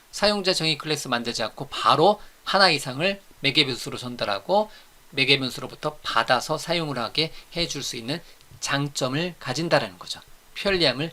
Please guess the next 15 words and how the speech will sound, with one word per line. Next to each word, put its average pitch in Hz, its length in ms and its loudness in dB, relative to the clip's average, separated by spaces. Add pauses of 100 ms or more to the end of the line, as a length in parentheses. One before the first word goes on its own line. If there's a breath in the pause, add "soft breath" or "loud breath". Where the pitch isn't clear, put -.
(160)
가진다라는 123 560 -6
거죠. - 240 -14 (720)
자, 165 180 8
여기까지 208 420 8
해서 208 280 4 (300 loud breath)
튜플에 240 480 2
대한 135 360 2 (160)
기본 160 360 0
사용법 151 560 -4 (400)
그리고 170 600 2 (300)
튜플에 185 440 2
대한 139 440 0 (560)
요약 147 300 2
설명을 139 600 -6 (240)
마치도록 104 520 -4